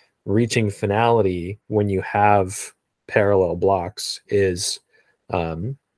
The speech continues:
I mean, that's a, that's a pretty hard problem. <laughs> So, uh, I, I, this might just be circling around kind of the same question we were already talking about, but can you get into a little bit more about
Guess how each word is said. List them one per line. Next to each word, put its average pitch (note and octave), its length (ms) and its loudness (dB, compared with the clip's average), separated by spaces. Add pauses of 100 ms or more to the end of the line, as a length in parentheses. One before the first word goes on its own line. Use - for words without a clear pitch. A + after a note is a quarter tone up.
(280)
I A2 40 -4
mean, G2 140 0
that's G2 160 0
a, - 100 -6 (140)
that's - 160 -2
a - 40 -2
pretty F#2+ 160 -2
hard F2 200 -6
problem. F#2 380 -4 (320)
<laughs> - 80 -4 (440)
So, F#2 460 4 (720)
uh, F#2 520 4 (920)
I, A#2+ 160 2
I, B2+ 80 6
this C3 260 8
might C3+ 200 4
just A#2 160 -4
be A#2 80 -2
circling A2 340 2
around F#2+ 220 0
kind G#2+ 100 -2
of G2 60 -4
the G2 80 -4
same F#2+ 180 -2
question G2 300 -2
we F2 80 -4
were E2+ 80 -4
already E2 160 -8
talking B2+ 360 2
about, E2+ 380 -6
but G#2+ 400 2
can A2+ 160 -4
you A2+ 80 2
get B2 160 6
into A2+ 140 2
a G#2+ 40 4
little G2 140 4
bit G2+ 120 2
more G2+ 280 0
about F2+ 800 -6